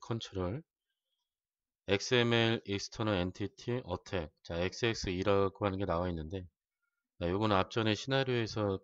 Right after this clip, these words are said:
사용했었던 그런 공격입니다. 그래서 이 엑스엑스 이라고 하는 거는 그 엑스엠엘 인젝션을 실시해서 그 엑스엠엘 파서, 아, 그러니까 이 파서라고 하는 거는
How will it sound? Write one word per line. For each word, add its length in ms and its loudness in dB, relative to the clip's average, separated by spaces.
사용했었던 840 -2
그런 220 -4
공격입니다. 720 -2
그래서 180 -4
이 40 6
엑스엑스 500 6
이라고 340 4
하는 160 2
거는 420 -2
그 120 -2
엑스엠엘 500 2
인젝션을 760 2
실시해서 800 -2
그 100 0
엑스엠엘 720 2
파서, 480 -2
아, 280 -6
그러니까 160 0
이 20 4
파서라고 500 -2
하는 200 2
거는 320 -2